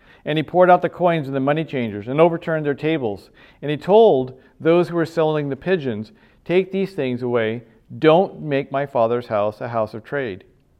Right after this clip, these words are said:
His disciples remembered that it was written, "Zeal for your house will consume me." So the Jews said to him, "What sign do you do? Uh, what sign do you show us for doing these things?"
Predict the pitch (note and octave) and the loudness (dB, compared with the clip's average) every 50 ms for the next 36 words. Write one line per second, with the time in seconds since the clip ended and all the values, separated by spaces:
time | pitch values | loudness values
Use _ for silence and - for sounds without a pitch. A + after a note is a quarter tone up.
0 | _ _ _ _ _ _ _ - D#3+ D#3 - - D3+ C3 - D#3 E3+ G3+ A3 G#3+ | _ _ _ _ _ _ _ 0 0 0 0 0 -4 0 4 6 8 8 6 4
1 | E3 C#3 B2 A#2+ C3 B2 A#2+ A#2 A#2 A#2 A2+ G#2+ A#2 A#2 A#2+ A#2+ A2+ C3 C3 B2+ | 2 -2 -2 -2 -2 -2 -2 -2 -2 -2 -2 -2 -4 -4 -4 -2 0 0 2 2
2 | C3+ C3 C3+ C3 A#2 A#2 C3+ F#3+ F#3+ C3+ A2 A2 A2 A2+ - _ _ _ _ _ | 2 0 -2 -6 -4 -4 -2 -2 -2 -2 -4 -8 -8 -10 -12 _ _ _ _ _
3 | _ _ - A#2 B2 C3 E3 F#3 G3+ G#3+ A3 A3+ A3 A3 - G3+ G3 F#3+ F#3+ F#3 | _ _ -14 -12 -4 0 4 6 8 8 6 4 2 -4 -6 -4 0 0 0 0
4 | D#3+ - - F#3 E3+ C#3 A#2 A2+ A2 - - - C3 C3 B2+ - B2+ B2 B2 - | -2 -2 0 2 4 6 6 4 2 -2 -4 -6 -6 -6 -4 -6 -6 -8 -8 -6
5 | - D3 D3 C#3+ C3 A2+ G2+ F#2 F2+ F2+ - _ _ _ _ _ _ _ _ _ | -6 -4 -4 -2 -2 -4 -4 -6 -10 -14 -18 _ _ _ _ _ _ _ _ _
6 | _ _ _ _ _ _ - _ _ - E3 D#3 D3+ D3 C3+ A2 C#3+ F#3 G#3+ A#3 | _ _ _ _ _ _ -20 _ _ -2 0 2 4 2 2 2 0 2 2 4
7 | B3 A3 A#3 - D3 C3 A#2+ A#2+ A2+ B2 B2 A#2+ B2 B2 - - _ _ - - | 2 2 0 0 0 0 2 0 -2 -2 -2 -2 -2 -4 -8 -14 _ _ -20 -20
8 | - _ - A3+ B3 A#3+ A#3+ A#3+ A#3 A#3 A3+ G#3+ G3 G3+ G3 F3+ D3+ D3 G3+ G#3 | -14 _ 6 6 6 8 6 4 4 4 4 2 2 0 -2 -2 -2 0 2 2
9 | F3+ C#3 A2 G#2 G2+ G2+ - _ _ _ _ _ _ _ _ _ _ _ _ _ | 2 2 2 0 -4 -8 -12 _ _ _ _ _ _ _ _ _ _ _ _ _
10 | _ _ - D3 C3 B2 - - - - D3+ D3 C#3 C3 C#3 F3 G3+ G#3 F#3+ - | _ _ -16 -14 -14 -14 -16 -14 -6 -2 0 2 2 4 4 4 4 4 4 0
11 | - F#3+ F#3+ F#3+ F3+ D3+ C#3 C3+ C#3 C3 C3+ B2 A#2 D3+ D#3 D3+ D#3 D#3 D3+ C#3+ | 2 4 4 4 4 2 0 -2 -4 -6 -10 -10 -6 -4 -2 -2 0 2 2 2
12 | C#3 C#3 C3 C3 - - G3 G#3 G#3+ F3+ C3 A2 G#2+ G#2+ - - - - D#3 D3+ | 2 2 0 -4 -4 0 4 4 6 6 6 4 4 2 -2 -10 -4 0 2 4
13 | D3+ D3+ C3+ B2 E3+ G3 G3+ E3+ C#3 C3 C3 A#2+ B2+ C3+ C3 B2+ - - E3+ E3+ | 4 2 2 0 -2 0 0 0 0 0 -2 -2 -2 -4 -4 -6 -6 -4 -4 -2
14 | D#3 B2 F#2+ E2+ F2 - _ _ | -2 -4 -6 -8 -12 -18 _ _